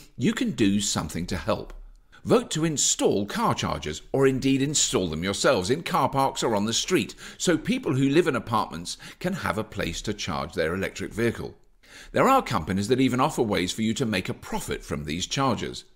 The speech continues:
Support the taxing of fossil fuels and using the subsidies to support the shift to electric vehicles. With the right incentives and political will, change can happen very quickly. In Norway, they have made a huge shift to electric vehicles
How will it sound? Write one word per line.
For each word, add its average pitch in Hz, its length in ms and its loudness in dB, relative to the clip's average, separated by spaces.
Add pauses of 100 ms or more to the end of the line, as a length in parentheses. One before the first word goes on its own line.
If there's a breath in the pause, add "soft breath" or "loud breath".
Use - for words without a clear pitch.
(240 soft breath)
Support - 420 4
the 147 60 -6
taxing 127 480 -2
of 85 80 -4
fossil 139 400 2
fuels 110 440 2 (160 loud breath)
and 113 140 2
using 123 320 4
the 113 120 0
subsidies 85 680 -2 (140 soft breath)
to 123 100 -4
support 117 360 -2
the 110 80 -4
shift - 380 -2
to 98 100 0
electric 85 460 -2
vehicles. 92 540 -2 (260 loud breath)
With 104 140 0
the 101 80 2
right 180 280 4
incentives 180 600 -2
and 101 160 -2
political 110 400 0
will, 110 380 0 (160 loud breath)
change 160 440 -2
can - 260 0
happen 104 400 -2
very 90 260 -2
quickly. - 480 -6 (500 loud breath)
In 180 160 2
Norway, 226 480 4 (160)
they 156 140 2
have 165 100 0
made 160 220 0
a 151 40 2
huge 214 460 0
shift - 460 -2 (140 soft breath)
to 98 120 0
electric - 380 -2
vehicles 101 420 -4